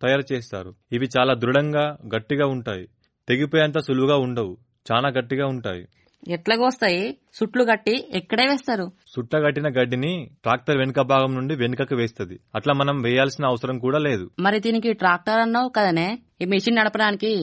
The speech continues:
Speaker 2: ఎంత హెచ్పి గల ట్రాక్టర్ కావాలి?
Speaker 1: ఈ మిషన్ నడపడానికి ముప్పై ఐదు హార్స్ పవర్ లేదా అంతకు మించి ఉన్నా సరిపోతదే.
Speaker 2: మోపు అన్నావు,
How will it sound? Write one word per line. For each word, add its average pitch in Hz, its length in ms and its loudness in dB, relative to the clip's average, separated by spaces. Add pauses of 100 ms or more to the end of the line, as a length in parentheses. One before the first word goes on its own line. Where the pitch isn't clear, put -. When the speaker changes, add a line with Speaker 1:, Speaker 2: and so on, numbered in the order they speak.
(260)
Speaker 2:
ఎంత 175 260 0
హెచ్పి 214 360 0
గల 220 240 4
ట్రాక్టర్ 202 320 0 (100)
కావాలి? 220 360 2 (320)
Speaker 1:
ఈ 117 100 0
మిషన్ 135 380 0
నడపడానికి 139 560 0 (380)
ముప్పై 120 320 2
ఐదు 151 240 2 (160)
హార్స్ 120 320 4
పవర్ 127 300 2 (180)
లేదా 120 240 4
అంతకు 117 300 0
మించి 131 300 -2
ఉన్నా 143 280 0 (160)
సరిపోతదే. 120 640 -2 (220)
Speaker 2:
మోపు 202 280 -2 (140)
అన్నావు, 262 260 0